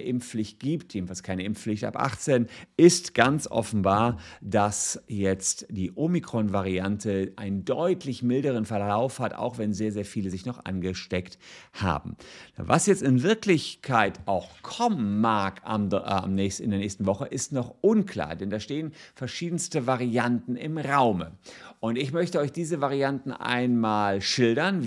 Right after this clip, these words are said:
wer sie in den Raum gebracht hat, was die Hintergründe dieser Variante waren. Und dazu hatte ich bereits ein Video, ähm, äh, produziert. Und eigentlich ist darin ja auch die Impfpflicht ab achtzehn noch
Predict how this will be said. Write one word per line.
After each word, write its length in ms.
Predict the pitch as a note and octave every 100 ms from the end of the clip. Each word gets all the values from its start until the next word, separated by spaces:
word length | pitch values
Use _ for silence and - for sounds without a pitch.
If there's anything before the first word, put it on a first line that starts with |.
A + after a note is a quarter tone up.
| A2
wer 220 | C#3+ C3
sie 180 | A2+ A#2+
in 60 | A#2
den 120 | A2
Raum 260 | G2+ G#2+ A2
gebracht 380 | G2+ A#2 C#3+
hat, 200 | F3 A#2+
was 340 | G2+ B2+ - - - - -
die 100 | A#2
Hintergründe 600 | G#2 G3 F#3+ C3+ B2+ A#2
dieser 320 | A2 G#2 G2+
Variante 600 | G2 G2 F#2+ F#2+ G2 G2
waren. 460 | E2+ F2 G2+ C3+ D#3 - -
Und 280 | - B2+ A#2+
dazu 280 | B2+ B2+ C3+
hatte 180 | G3 A#3+
ich 180 | G3+ -
bereits 360 | A2+ A2 -
ein 220 | A#2+ G#2+ F#2 -
Video, 1080 | - G2 A#2 F#3 C#3+ C3+ C3 A#2 A2 F#2 - _ - - - -
ähm, 800 | - A2 G#2 G2 F#2 F#2 F2+ - -
äh, 220 | - A#2+
produziert. 800 | B2+ - A#2+ G#2 - D3+ G#3 - -
Und 160 | B2+ - -
eigentlich 800 | E3+ B3+ A#3 G#3 - D#2+ - -
ist 180 | B2 -
darin 300 | B2 C#3 G3
ja 180 | F#3+ A#2+
auch 120 | D3+
die 180 | - D3+
Impfpflicht 400 | F3 F3 E3 D3+
ab 140 | C3+ -
achtzehn 380 | B2+ - E3 C#3
noch 260 | C3 -